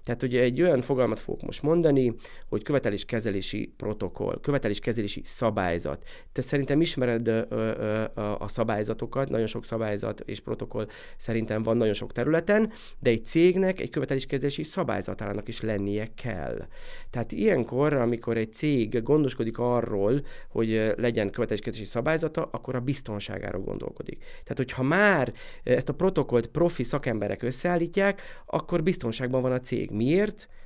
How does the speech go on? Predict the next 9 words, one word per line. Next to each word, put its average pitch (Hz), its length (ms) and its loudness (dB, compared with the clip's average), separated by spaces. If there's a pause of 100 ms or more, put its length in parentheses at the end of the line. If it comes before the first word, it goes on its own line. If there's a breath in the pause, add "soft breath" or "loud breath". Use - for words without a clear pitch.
Mert 139 160 -2
mielőbb 139 320 8
megvannak 104 400 2
a 95 40 -8
kintlevőségei, 170 1000 0 (340)
de 101 200 -2
ami 180 200 4
nagyon 135 300 6
fontos, 110 520 -2